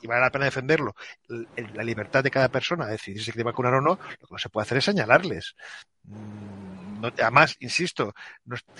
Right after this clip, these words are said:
la situación sanitaria ahora mismo, eh, no es la que, no es la de hace un año y medio. No podemos to-, no se puede, no se, no, no podemos volvernos tan,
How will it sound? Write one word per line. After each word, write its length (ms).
la 80
situación 240
sanitaria 460
ahora 160
mismo, 580
eh, 300
no 400
es 100
la 120
que, 80
no 320
es 80
la 80
de 60
hace 120
un 60
año 100
y 40
medio. 220
No 140
podemos 320
to-, 160
no 100
se 140
puede, 220
no 100
se, 140
no, 100
no 100
podemos 240
volvernos 380
tan, 180